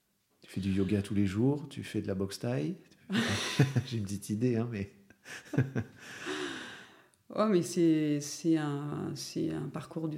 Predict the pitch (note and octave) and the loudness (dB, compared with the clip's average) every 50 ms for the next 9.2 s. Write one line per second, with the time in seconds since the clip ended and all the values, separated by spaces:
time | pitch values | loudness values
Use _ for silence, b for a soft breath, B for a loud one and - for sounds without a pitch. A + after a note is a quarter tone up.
0 | D3 D3+ D3 C#3+ - - - - - - F#3+ G#3+ B3+ D#4+ E4 D#4+ - G#3 F#3+ - | -6 -6 -8 -8 -8 -10 -14 -10 -2 2 4 6 8 8 8 6 4 -2 -4 -4
1 | - E3 D#3+ D#3 D#3 D#3 D#3 D3+ D3 D#3 D3+ D3 D3+ E3 D3+ - D#3+ C#3+ - E3+ | -2 -2 -2 -2 -2 -4 -6 -6 -8 -8 -8 -10 -10 -12 -10 -12 -10 -10 -8 -10
2 | E3 - - - - D#3+ D#3+ - - E3 D#3+ E3+ F3+ F3+ F3+ E3 D#3+ - - E3 | -10 -10 -12 -14 -14 -14 -12 -8 -6 -4 -4 -4 -4 -4 -6 -8 -10 -10 -12 -14
3 | D#3+ - F3 D#3+ D#3 D#3+ F3+ G#3 G#3+ G#3 F#3+ F3 E3+ E3 E3 E3+ - - E3+ E3+ | -12 -8 -6 -4 -4 -2 -2 -2 -2 -2 -2 -2 -2 -4 -6 -6 -6 -6 -6 -6
4 | E3+ E3+ E3+ E3+ - E3 - B B B B B B B B B B B B B | -6 -6 -8 -8 -10 -12 -14 B B B B B B B B B B B B B
5 | _ _ _ _ _ - - F3 F3 F3 E3+ - - - - - - - - F#3 | _ _ _ _ _ -20 -14 -12 -10 -10 -8 -8 -8 -8 -8 -8 -10 -6 -2 -2
6 | F#3 F3 D#3+ E3+ E3 E3 E3 E3 E3 D#3+ E3 D#3+ - - G#3 G3+ G3+ G3 F#3 F3 | 0 0 2 2 2 2 4 2 2 2 0 -2 0 0 2 2 4 4 2 2
7 | E3+ E3 D#3+ E3 E3 D#3+ D#3 D#3 D#3 D#3+ D#3+ D#3 D#3+ E3 E3 E3 E3 E3 E3 - | 0 0 2 2 0 0 -2 -2 -4 -4 -4 -4 -4 -6 -6 -6 -8 -8 -8 -10
8 | - - - - - - - - - - - - - - - D#3+ D#3+ D#3+ D#3 D#3 | -12 -12 -14 -14 -18 -18 -16 -16 -16 -12 -10 -10 -10 -8 -4 -4 -2 -2 0 -2
9 | D#3+ D#3+ D#3+ D#3+ | -2 0 2 2